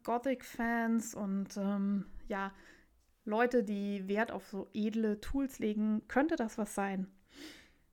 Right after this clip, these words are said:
Dann war ich beim Stiebner Verlag. Ähm, ist und bleibt mein Lieblingsverlag, was, äh, so Handarbeiten angeht.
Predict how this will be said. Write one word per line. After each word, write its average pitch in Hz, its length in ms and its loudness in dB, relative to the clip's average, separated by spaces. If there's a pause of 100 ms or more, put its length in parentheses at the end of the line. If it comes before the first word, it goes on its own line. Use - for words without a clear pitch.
(180)
Dann 240 1040 10 (360)
war 240 200 4
ich 277 100 -2
beim 269 160 4
Stiebner 226 400 4
Verlag. 208 420 0 (640)
Ähm, 220 500 8 (520)
ist 269 240 -2
und 240 160 0
bleibt 220 300 2
mein 214 360 4 (500)
Lieblingsverlag, 233 800 6
was, 220 320 0
äh, 214 300 2
so 214 220 -2
Handarbeiten 247 440 0
angeht. 214 380 2